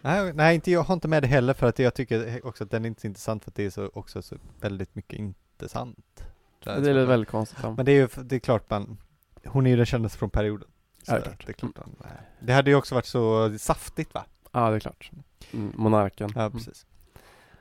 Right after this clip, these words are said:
Speaker 2: Men alltså, Francis Bacon,
Speaker 1: Mm.
Speaker 2: om vi ska börja i den ordningen
Speaker 1: Det är
Speaker 2: då.
Speaker 1: väl en bra idé.
Speaker 2: Han var ju en väldigt så här lärd och kunnig, eh,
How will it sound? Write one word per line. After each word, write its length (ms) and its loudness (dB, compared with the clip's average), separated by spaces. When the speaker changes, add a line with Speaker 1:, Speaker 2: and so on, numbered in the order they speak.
Speaker 2:
Men 140 2
alltså, 340 4
Francis 360 2
Bacon, 560 4
Speaker 1:
Mm. 220 -4
Speaker 2:
om 100 -2
vi 60 0
ska 140 -2
börja 500 6
i 40 2
den 160 4
ordningen 320 2
Speaker 1:
Det 60 4
är 40 2
Speaker 2:
då. 0 -
Speaker 1:
väl 40 -2
en 60 -6
bra 140 -2
idé. 120 -6
Speaker 2:
Han 320 2
var 140 6
ju 100 8
en 340 2
väldigt 340 2
så 120 0
här 80 2
lärd 420 4
och 80 0
kunnig, 600 2
eh, 280 0